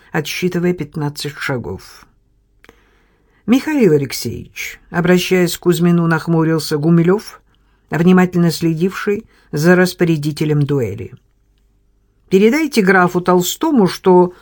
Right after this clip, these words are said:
он шагает слишком широко». «Граф», продублировал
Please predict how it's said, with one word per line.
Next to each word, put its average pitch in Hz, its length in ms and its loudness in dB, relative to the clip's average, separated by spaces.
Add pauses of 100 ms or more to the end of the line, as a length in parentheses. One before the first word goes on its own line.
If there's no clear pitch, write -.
(120)
он 240 240 4
шагает 202 600 0
слишком 180 520 2
широко». 190 640 -4 (760)
«Граф», 147 600 -2 (680)
продублировал 170 880 4